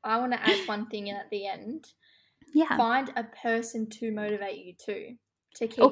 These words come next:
Speaker 1: you
Speaker 2: keep you
Speaker 1: accountable.
Speaker 2: accountable. Mm.
Speaker 1: Having an accountable buddy has been a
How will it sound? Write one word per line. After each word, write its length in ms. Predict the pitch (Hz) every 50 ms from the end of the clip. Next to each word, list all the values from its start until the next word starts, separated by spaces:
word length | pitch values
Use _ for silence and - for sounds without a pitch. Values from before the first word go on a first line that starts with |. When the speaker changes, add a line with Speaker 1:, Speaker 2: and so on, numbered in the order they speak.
| -
Speaker 1:
you 60 | - 226
Speaker 2:
keep 140 | 208 -
you 60 | 247 226
Speaker 1:
accountable. 0 |
Speaker 2:
accountable. 640 | 208 - - 196 208 208 208 - 196 196 202 208 - - _ -
Mm. 460 | 226 240 247 269 302 330 330 330 320 311
Speaker 1:
Having 360 | 302 285 269 240 226 240 240
an 100 | 247 247
accountable 680 | 247 233 - - - 233 220 220 220 220 220 226 240
buddy 420 | 220 226 208 208 208 208 226 254 254
has 280 | 254 - 247 226 220 220
been 340 | - 226 220 220 220 214 214 - -
a 200 | 214 214 214 208